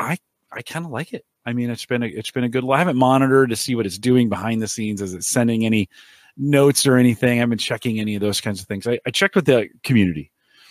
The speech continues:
and, uh, some of you are a little concerned. They're a Chinese company, and some of you are a little concerned that, uh, of that. Um, in, okay, so, you know, I'm, uh, not a recommendation or non-recommendation,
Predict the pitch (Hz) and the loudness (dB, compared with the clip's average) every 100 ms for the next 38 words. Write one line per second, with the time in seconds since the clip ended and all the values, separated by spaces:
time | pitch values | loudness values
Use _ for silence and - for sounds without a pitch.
0 | _ _ - 131 113 107 110 - 131 131 | _ _ -6 -2 0 2 2 2 2 2
1 | 117 120 117 113 120 113 110 117 113 113 | 2 2 4 4 2 2 -2 0 2 0
2 | - 107 98 - 95 85 101 - - 101 | 0 -2 -2 -4 -6 -4 -8 -8 -6 -4
3 | 95 92 92 90 - 85 98 90 92 92 | -2 -2 -2 -4 -6 -4 -2 -2 -2 -2
4 | 87 85 - 92 85 87 87 101 92 90 | -2 -2 -2 -2 0 -2 -2 -2 0 0
5 | - 226 - - _ _ _ _ - 92 | 0 0 -2 -8 _ _ _ _ -6 -2
6 | 92 95 92 92 92 - _ 117 120 120 | -2 -2 -2 -4 -6 -10 _ -12 -8 -6
7 | 117 117 110 _ - 180 185 190 185 170 | -6 -6 -8 _ -6 -4 -4 -4 -2 0
8 | 151 - 165 160 156 151 - 160 139 143 | 0 0 4 6 4 2 -2 2 4 4
9 | 151 147 135 113 131 147 151 147 143 - | 2 0 -2 -4 -6 -2 0 0 -2 -2
10 | 131 123 123 - 123 98 90 104 110 107 | -2 0 0 -2 -6 -4 -4 -4 -4 -6
11 | - 101 95 95 - 90 | -6 -6 -4 -4 -6 -12